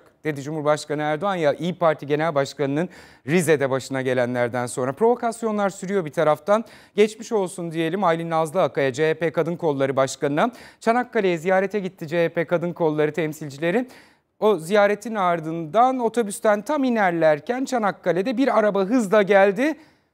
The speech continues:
Bir şey yok çok şükür. Hızla geldi, geçti, bağıra çağıra.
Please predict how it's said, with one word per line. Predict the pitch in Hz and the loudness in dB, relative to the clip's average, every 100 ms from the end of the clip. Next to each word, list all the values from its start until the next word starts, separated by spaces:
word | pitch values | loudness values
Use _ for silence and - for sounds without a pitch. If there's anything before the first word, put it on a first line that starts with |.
| _ _ _ _ _ _ _ _ - | _ _ _ _ _ _ _ _ -12
Bir | 190 | -8
şey | - 147 | -2 0
yok | 113 - - _ | 0 -4 -18 _
çok | - - | -4 -4
şükür. | - - 107 - _ _ _ _ | -8 -10 -12 -14 _ _ _ _
Hızla | 190 170 185 | -2 2 2
geldi, | 170 170 180 185 294 202 | 6 4 4 0 -2 -2
geçti, | 180 175 - - 247 247 | -2 -2 -6 -4 -2 2
bağıra | 170 139 139 | 4 4 2
çağıra. | 170 151 123 123 226 | 2 4 4 6 4